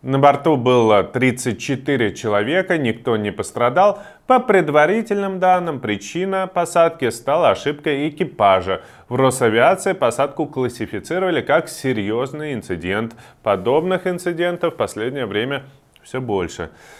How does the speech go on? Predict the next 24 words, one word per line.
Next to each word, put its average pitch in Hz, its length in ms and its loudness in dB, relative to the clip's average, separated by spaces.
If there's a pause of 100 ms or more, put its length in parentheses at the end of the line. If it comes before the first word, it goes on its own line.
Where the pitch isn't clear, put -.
(120)
Сторонники 208 720 2
Игоря 202 240 4
Стрелкова 185 680 2
решили 160 540 0
не 120 280 -2
подавать 143 720 4
в - 120 -18
цик 160 420 -2
документы 131 560 0
об 110 300 2
организации 95 880 0
инициативной 98 640 -4
группы 143 480 -2 (240)
для 120 180 0
его 117 320 2
выдвижения 120 640 2
в 120 40 -8
президенты. 139 840 0 (260)
Они 117 360 2
опасаются 165 720 2
давления 160 680 0
на 131 120 -6
участников 127 640 -4
группы 170 460 -2